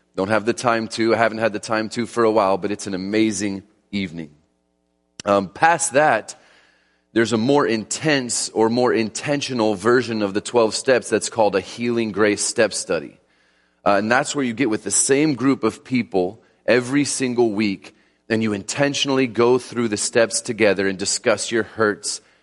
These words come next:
habits, and hang-ups, and how you can recover from those. And that's what happens on a step study. There's actually one graduating today, which is an amazing thing.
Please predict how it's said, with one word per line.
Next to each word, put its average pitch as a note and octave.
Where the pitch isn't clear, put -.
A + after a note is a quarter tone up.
habits, G#2
and A#2+
hang-ups, G2
and G2
how G#2
you G#2
can G#2
recover A2
from D#2
those. -
And G#2
that's C#3
what A#2
happens G2+
on G2
a G2
step -
study. F#2+
There's F#2+
actually A#2+
one A2
graduating A2
today, G#2+
which G2+
is F#2+
an G2+
amazing G2+
thing. F#2+